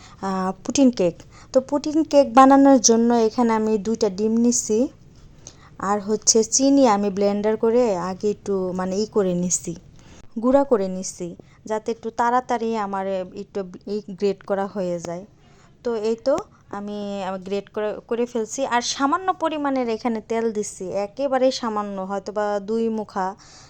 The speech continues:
বা দেড় মুখা হইব। এরপরে দিয়ে দিছি আমি কর্নফ্লাওয়ার। এর আগে এক চামচ দিয়ে দিছি ভুল করে, আমি মানে চা চেলে নিতে ভুলে গেছি। তো এরপর আমি কর্নফ্লাওয়ার দিছি, ময়দা দিছি, গুঁড়া দুধ দিছি, দিয়া আমি শুকনা উপকরণগুলো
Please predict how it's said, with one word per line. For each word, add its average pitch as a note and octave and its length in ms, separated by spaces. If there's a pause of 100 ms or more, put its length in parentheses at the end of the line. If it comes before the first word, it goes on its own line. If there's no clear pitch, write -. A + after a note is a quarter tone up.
(120)
বা F3+ 260
দেড় F#3 180
মুখা F#3 260
হইব। F3+ 400 (320)
এরপরে A3 420
দিয়ে A3+ 220
দিছি G#3+ 440
আমি G#3 480 (240)
কর্নফ্লাওয়ার। G3 540
এর G3 160
আগে G#3 220
এক A3 160
চামচ A3+ 280
দিয়ে G#3 200
দিছি G#3 320
ভুল F3 220
করে, F#3+ 260
আমি F#3 380
মানে C4 260
চা A3 200
চেলে B3 280
নিতে A#3+ 220
ভুলে F3 300
গেছি। G3 380 (380)
তো A3 60
এরপর A3 340
আমি A3 140
কর্নফ্লাওয়ার G#3+ 580
দিছি, G#3+ 340
ময়দা G3+ 360
দিছি, A3 540
গুঁড়া G#3 280
দুধ F#3+ 200
দিছি, F#3+ 300
দিয়া G#3 380
আমি G3 360
শুকনা G#3 400
উপকরণগুলো A3 920